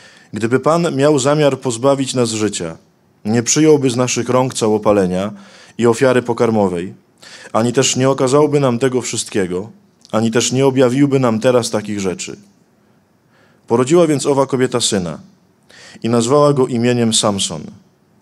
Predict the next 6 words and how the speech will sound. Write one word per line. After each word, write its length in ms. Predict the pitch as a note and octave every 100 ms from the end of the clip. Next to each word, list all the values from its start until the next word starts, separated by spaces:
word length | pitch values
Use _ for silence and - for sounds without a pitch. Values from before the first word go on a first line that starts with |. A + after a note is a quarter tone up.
| _ _ _ _ -
Chłopiec 320 | G#2+ C3 -
rósł, 460 | A#2+ C#3+ - D3+ D3+ _ _ _ -
a 80 | G2+
Pan 180 | A#2+ A#2+
mu 140 | A#2
błogosławił. 680 | A2 G#2+ A2 G2+ F2 E2 -